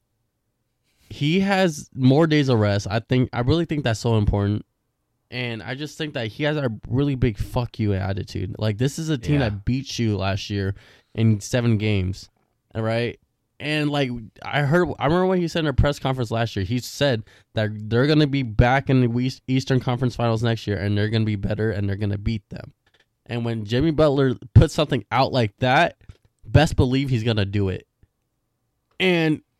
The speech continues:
Speaker 1: people in Boston fear Jimmy Butler. I know a lot of Celtics fans, and they, Jimmy Butler puts more fear into them than LeBron right now.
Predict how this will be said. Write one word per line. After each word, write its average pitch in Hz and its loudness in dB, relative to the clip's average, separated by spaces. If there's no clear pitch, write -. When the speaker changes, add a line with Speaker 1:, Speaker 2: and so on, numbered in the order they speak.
Speaker 1:
people 202 4
in 127 4
Boston 135 4
fear 139 0
Jimmy 107 2
Butler. 95 -2
I 147 2
know 175 2
a - 4
lot 139 0
of 139 0
Celtics 139 -2
fans, 131 0
and 107 2
they, 104 0
Jimmy 156 4
Butler 139 4
puts 127 6
more 123 2
fear 127 -2
into 123 -2
them 113 0
than 104 -2
LeBron 98 0
right 92 -4
now. 92 -6